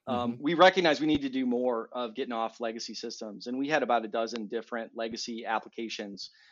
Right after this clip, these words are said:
Speaker 1: that were doing those functions, H R, finance, payroll,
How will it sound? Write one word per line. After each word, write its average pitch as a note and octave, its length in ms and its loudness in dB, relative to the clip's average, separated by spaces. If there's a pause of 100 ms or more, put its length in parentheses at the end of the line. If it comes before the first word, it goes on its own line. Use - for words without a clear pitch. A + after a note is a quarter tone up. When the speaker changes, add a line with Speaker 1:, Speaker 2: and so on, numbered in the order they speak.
(160)
Speaker 1:
that C3 120 0
were C#3+ 120 -2
doing C3 500 2
those B2 240 0
functions, B2+ 480 -2
H A2+ 220 -8
R, G#2+ 240 0
finance, A2 420 -6
payroll, G2+ 420 -6